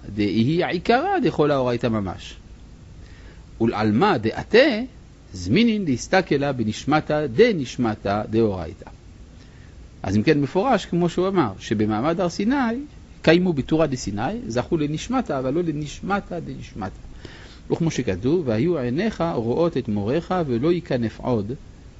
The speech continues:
מוריך." והוא, <clears throat> ייכנף יסתתר, כמו,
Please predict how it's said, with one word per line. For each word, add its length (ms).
מוריך." 400
והוא, 300
<clears throat> 1120
ייכנף 440
יסתתר, 480
כמו, 400